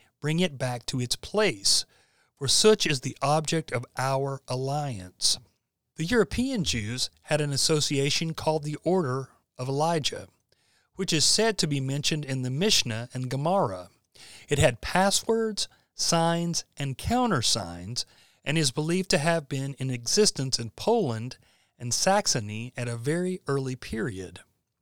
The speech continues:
The Masonic Royal Arch degree has drawn on the Kabbalah and Talmud, but periodical revisions have taken place. He goes on to say that the Wise Man's Crown,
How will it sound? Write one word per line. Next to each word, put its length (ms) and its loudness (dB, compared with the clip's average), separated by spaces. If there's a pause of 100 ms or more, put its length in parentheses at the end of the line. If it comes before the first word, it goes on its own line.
(500)
The 80 -4
Masonic 680 4
Royal 400 0
Arch 460 2
degree 840 -4 (240)
has 180 -2
drawn 340 4
on 80 -2
the 100 -2
Kabbalah 680 2
and 160 -2
Talmud, 640 0 (460)
but 180 -8
periodical 960 0
revisions 840 -2
have 200 -6
taken 360 -6
place. 580 -2 (440)
He 120 -6
goes 180 4
on 140 4
to 60 6
say 240 4
that 420 0
the 120 6
Wise 520 4 (100)
Man's 460 -2
Crown, 800 -2